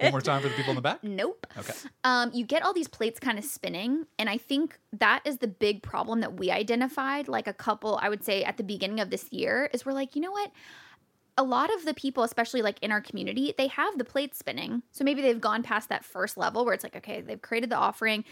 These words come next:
Speaker 2: Now they've got a couple more plates spinning where it's like, "I've got a little bit of a customer interaction strategy.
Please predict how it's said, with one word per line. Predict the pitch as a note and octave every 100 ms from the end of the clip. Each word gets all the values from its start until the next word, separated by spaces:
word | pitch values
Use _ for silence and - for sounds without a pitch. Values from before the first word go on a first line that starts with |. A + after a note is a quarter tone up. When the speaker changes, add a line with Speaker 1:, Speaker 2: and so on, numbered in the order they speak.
| - -
Speaker 2:
Now | A3 A#3+
they've | A3+ A3
got | A3
a | G3+
couple | - C#4 C#4
more | B3 A3
plates | A3+ F#3+
spinning | - F#3+ F#3
where | F3+
it's | F3+
like, | A#3+ -
"I've | -
got | B3 C#4+
a |
little | C#4 C#4
bit | C4
of | B3+ A#3+
a | A3+ A3+
customer | - A#3+ - A#3
interaction | A3 A3 G#3 G3+ - A3+
strategy. | - A3+ A3 G#3 A3 G#3